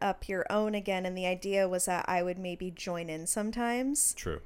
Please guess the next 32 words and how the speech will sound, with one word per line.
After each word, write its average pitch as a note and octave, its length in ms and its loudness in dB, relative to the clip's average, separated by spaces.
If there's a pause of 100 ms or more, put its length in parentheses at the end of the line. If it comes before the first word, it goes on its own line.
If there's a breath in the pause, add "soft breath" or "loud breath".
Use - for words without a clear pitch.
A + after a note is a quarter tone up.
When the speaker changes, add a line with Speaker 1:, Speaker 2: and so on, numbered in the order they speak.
(140)
Speaker 1:
And G#3 160 0
then G3 160 -2
one F#3 160 -2
day F3+ 180 2
we F3+ 120 -2
were F3 120 -2
like, E3+ 300 -4
"No, D#4+ 160 -2
let's G3 160 -6
just - 140 -8
do A3 80 -4
it G#3+ 80 -8
together." - 440 -6
Speaker 2:
I E2+ 60 -8
was D#2+ 140 -6
like, E2 100 -6
"I'm F2+ 100 0
gonna G2+ 160 0
start, F2 380 -2
I'm G2 80 -6
gonna F2+ 160 -2 (320)
kick A#2 180 2
fire, G2+ 520 4 (600)
kicking G2+ 240 0
it F2 120 -4
tough. D#2+ 260 -4
I'm F2 60 -2
gonna D#2 120 -6
bring F2+ 200 -2
it E2 100 -6
back, C#2+ 340 -6
baby. D#2+ 420 -6